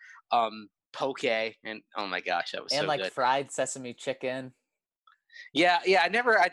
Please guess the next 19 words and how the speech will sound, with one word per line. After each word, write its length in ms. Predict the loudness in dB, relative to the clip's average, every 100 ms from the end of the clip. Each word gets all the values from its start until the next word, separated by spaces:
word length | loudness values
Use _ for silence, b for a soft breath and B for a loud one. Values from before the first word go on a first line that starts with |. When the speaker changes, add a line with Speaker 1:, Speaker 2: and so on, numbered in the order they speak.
| 0
Speaker 1:
didn't 180 | 0 4
really 180 | 4 6
have 300 | 4 4 2
that. 220 | 0 0 -2
I 80 |
know 160 | -2 -2
some 240 | -4 -8
guys 280 | 0 0 0 -8
do, 140 | -10 -6
but 120 | -4
I 60 | -4
was 120 | -2
al-, 140 | -2 -2
I 60 |
was 120 | -2 -2
always 300 | -6 -6 -14
a 20 | -18
sushi 260 | -18 -18 -18 -16
person. 300 | -16 -16